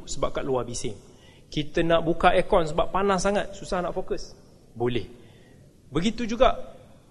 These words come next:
kalau kita ada, ada orang dia, dia ngantuk sangat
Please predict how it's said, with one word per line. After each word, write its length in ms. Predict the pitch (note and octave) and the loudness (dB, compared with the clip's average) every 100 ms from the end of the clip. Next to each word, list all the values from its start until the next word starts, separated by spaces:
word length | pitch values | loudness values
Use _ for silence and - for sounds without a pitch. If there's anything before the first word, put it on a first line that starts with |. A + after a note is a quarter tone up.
| - - | -20 -10
kalau 560 | F3+ F#3 G3+ A#3+ A3+ - - - - | -2 0 0 0 -2 -4 -16 -20 -14
kita 400 | - E3+ G3 G3 | -12 -4 -2 -2
ada, 240 | - D3 D#3+ - D3+ | -2 -4 -4 -2 0
ada 40 | D#3 | 2
orang 320 | D#3+ F3+ D#3+ | 2 2 0
dia, 240 | D3+ D3 - - - - - - | 0 0 -4 -12 -20 -20 -20 -18
dia 220 | F3+ C#3 | -10 -2
ngantuk 400 | C#3+ E3 F#3 G3+ | 0 0 0 0
sangat 320 | E3+ E3 B2+ | 0 0 -2